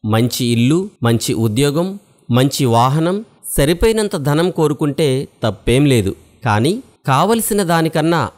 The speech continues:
ఎక్కువ డబ్బు, డబ్బుతో వచ్చే సుఖాలు, ఇవే కోరుకుంటారు,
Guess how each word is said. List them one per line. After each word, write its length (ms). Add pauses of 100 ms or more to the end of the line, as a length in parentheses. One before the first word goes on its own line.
(240)
ఎక్కువ 360
డబ్బు, 400 (420)
డబ్బుతో 460
వచ్చే 260
సుఖాలు, 540 (260)
ఇవే 260
కోరుకుంటారు, 920